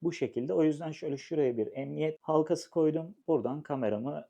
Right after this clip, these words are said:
emniyet halkasına takıp bir şekilde güvende tutmaya çalışıyorum. Ek olarak biliyorsunuz bunun yanında bir terek geliyor.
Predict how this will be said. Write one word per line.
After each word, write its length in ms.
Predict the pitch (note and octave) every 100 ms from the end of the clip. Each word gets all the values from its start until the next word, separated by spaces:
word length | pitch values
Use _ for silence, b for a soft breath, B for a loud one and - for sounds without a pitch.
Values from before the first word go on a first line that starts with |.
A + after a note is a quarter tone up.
| -
emniyet 340 | C3+ A#2 G#2
halkasına 460 | G#2+ G2+ G#2+ A2+ A2
takıp 340 | C#3+ C#3+ D3
bir 60 | C#3+
şekilde 380 | - G#2+ B2 D3
güvende 400 | B2 A#2+ C3 C3
tutmaya 320 | - A2+ G#2
çalışıyorum. 640 | - G#2 G#2 A#2 A2+ F#3+ G3
Ek 140 | G3+
olarak 360 | G#3 F#3+ G3 G3
biliyorsunuz 580 | F#3 G3 F3+ F3+ E3 E3
bunun 120 | F3
yanında 400 | F3+ E3+ E3+ D#3+
bir 180 | D3+ -
terek 360 | D3 E3+ F#3
geliyor. 460 | F#3 F3 D#3+ D#3+